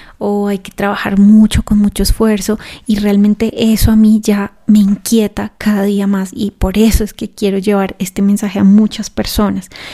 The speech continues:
porque si, por ejemplo, tienes un trabajo que no te hace feliz y te mantienes ahí solo por,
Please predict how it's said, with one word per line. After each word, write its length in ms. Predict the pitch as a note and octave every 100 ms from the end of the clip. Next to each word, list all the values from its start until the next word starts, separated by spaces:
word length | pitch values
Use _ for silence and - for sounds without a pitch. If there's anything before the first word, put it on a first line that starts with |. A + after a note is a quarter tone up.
| - - -
porque 600 | - G#3+ - - G#3 G3 - _
si, 160 | - G#3
por 200 | - G#3
ejemplo, 460 | - A3 A#3 G3
tienes 300 | - G3 G3+
un 120 | G#3 F#3+
trabajo 640 | G#3+ G#3+ A3 G3+ G#3 G3+
que 120 | - G3+
no 100 | G3+
te 140 | G3+
hace 140 | F#3
feliz 540 | G3 G3+ G3 G#3+ G#3+ G3+ - - -
y 100 | G#3
te 140 | A3+
mantienes 540 | A3 A3 - A3+ A3+ B3
ahí 340 | B3 A3 A3
solo 360 | - A3 A3 -
por, 280 | B3 A#3+